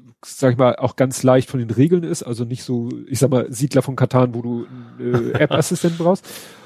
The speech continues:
Speaker 1: Und zwar, äh, sieht es so aus, du hast, ich, ich vereinfache es jetzt ein bisschen, du hast einfach ein paar Fotos vor dir auf dem Tisch liegen und die drei bis fünf Spieler, jeder hat ein, äh, Materialset vor sich liegen, die pro Runde auch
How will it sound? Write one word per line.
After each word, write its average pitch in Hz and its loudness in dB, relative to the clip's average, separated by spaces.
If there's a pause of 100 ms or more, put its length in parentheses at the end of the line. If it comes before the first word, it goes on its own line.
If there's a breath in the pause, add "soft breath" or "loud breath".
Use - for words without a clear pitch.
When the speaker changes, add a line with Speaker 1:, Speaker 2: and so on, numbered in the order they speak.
(140)
Speaker 1:
Und 156 0
zwar, 156 2
äh, 147 -4
sieht 151 -6
es 139 -8
so 170 0
aus, 160 -4
du 147 0
hast, 156 4
ich, - -8
ich 147 -8
vereinfache 127 2
es 110 -2
jetzt 113 -2
ein 123 -16
bisschen, 127 -6 (260 loud breath)
du 120 2
hast - 4
einfach 147 0
ein 123 -12
paar 117 -2
Fotos 196 -2
vor 196 -2
dir 190 0
auf 175 -6
dem 180 -20
Tisch - -8
liegen 190 -12 (440 soft breath)
und 139 -2
die 139 -4
drei 135 4
bis 151 -6
fünf 151 -8
Spieler, 160 -2 (300 soft breath)
jeder 143 2
hat 147 2
ein, 135 -2
äh, 123 4
Materialset 127 0
vor 117 -8
sich 104 -14
liegen, 117 -16 (460)
die 131 -2 (180)
pro 131 2
Runde 135 2
auch 120 0